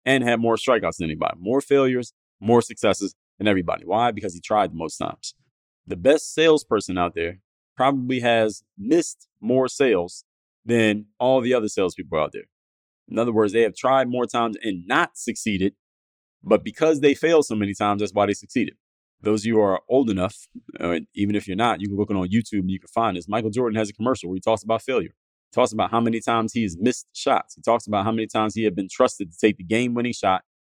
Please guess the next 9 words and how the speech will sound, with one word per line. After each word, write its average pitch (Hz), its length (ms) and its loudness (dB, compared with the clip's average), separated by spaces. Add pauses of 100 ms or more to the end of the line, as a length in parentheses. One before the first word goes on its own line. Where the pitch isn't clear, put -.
and 92 240 -2
not 120 240 2 (240)
come 107 200 -2
through, 101 240 -2 (140)
not 117 320 0
made 110 380 0
that 98 200 0
game-winning 104 440 0
shot. - 240 -2